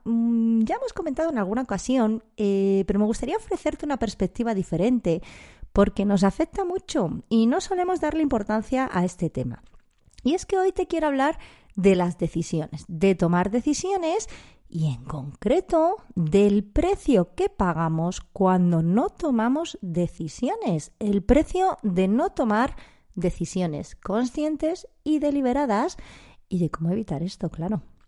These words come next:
Mira, nuestra vida es una decisión constante. Nos pasamos el día tomando decisiones y la mayoría de las personas no se lo plantean esto, no lo ven,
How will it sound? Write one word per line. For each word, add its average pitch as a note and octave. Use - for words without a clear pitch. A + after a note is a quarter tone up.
Mira, A3
nuestra B3+
vida F#4+
es E4
una C#4
decisión B3
constante. D#3
Nos E3+
pasamos D4
el E3+
día C#4
tomando A3
decisiones C4
y G3
la F3+
mayoría F3
de G#4
las E4+
personas G3
no E3+
se -
lo C#4
plantean C4
esto, B3+
no F3
lo D#4
ven, D4+